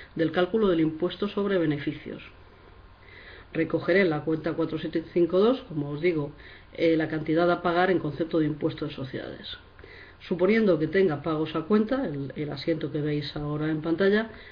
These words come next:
eh, complementará la cuenta cuatro siete tres al asiento anterior.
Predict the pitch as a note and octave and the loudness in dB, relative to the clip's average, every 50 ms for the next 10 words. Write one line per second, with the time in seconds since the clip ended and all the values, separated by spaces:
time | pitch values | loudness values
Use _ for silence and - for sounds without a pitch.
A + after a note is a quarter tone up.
0 | - - - - - - D#3+ D#3+ D#3 - D#3+ D3+ C3+ D#3+ D3 D3+ D#3 C#3+ - D#3+ | -20 -20 -20 -12 -4 0 0 0 2 0 -2 0 2 2 4 4 4 2 2 2
1 | D#3+ G3 A3+ B3 G3+ D#3+ D#3 - E3+ E3 D#3 E3+ D#3+ C#3 - D#3 D3+ D#3+ D#3+ - | 2 2 0 0 -2 -6 -2 0 2 2 2 2 0 -2 -2 -2 -2 -2 -2 -2
2 | E3+ D#3+ E3+ E3 E3+ F3 F3+ - - E3+ D3 C#3+ - - D#3+ D3 C#3+ - - - | 0 0 0 2 2 0 -2 -2 -4 -8 -8 -8 -6 -4 -4 -4 -6 -6 -8 -8
3 | - B2+ - - - - A#2+ - | -8 -8 -8 -10 -10 -12 -12 -12